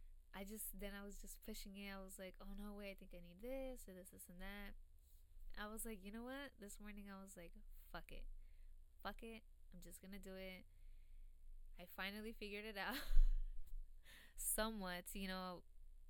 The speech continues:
we're gonna learn through this. We, I just started recording and I was like, "You know what? We're gonna start and we're gonna see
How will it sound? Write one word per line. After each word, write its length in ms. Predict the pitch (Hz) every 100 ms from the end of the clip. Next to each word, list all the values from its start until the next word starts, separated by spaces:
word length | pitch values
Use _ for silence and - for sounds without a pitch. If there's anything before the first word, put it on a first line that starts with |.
| -
we're 200 | 214 262
gonna 240 | 302 302 220
learn 200 | 175 185
through 160 | - 160
this. 280 | 175 - - - - - - - - - -
We, 240 | 202 220 -
I 80 | 214
just 240 | 233 -
started 280 | - 226 254
recording 640 | 262 - 226 226 220 214 220
and 80 | 190
I 80 | 185
was 120 | 180
like, 120 | 185
"You 80 | 190
know 120 | 214
what? 320 | 220 226 226 220 - - -
We're 160 | 180 208
gonna 160 | 208
start 480 | - - 202 208 -
and 80 | 170
we're 120 | 175
gonna 240 | 185 180 185
see 320 | - 180